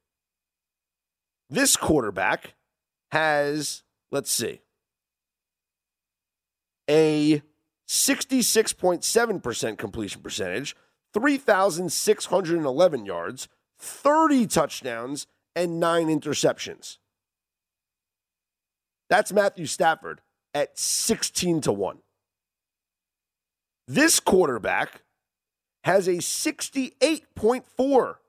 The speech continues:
percent completion percentage, three thousand three hundred and fifty-three yards,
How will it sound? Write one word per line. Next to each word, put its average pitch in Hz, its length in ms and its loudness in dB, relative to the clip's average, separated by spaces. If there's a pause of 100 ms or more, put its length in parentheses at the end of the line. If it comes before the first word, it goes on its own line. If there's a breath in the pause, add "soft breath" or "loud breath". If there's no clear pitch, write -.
(120)
percent 175 460 0
completion 131 560 -2
percentage, 104 680 -6 (1500)
three 302 240 4
thousand 226 640 2
three 233 240 -4
hundred 208 500 -4
and 170 180 -2
fifty-three 220 720 -4
yards, 120 480 -2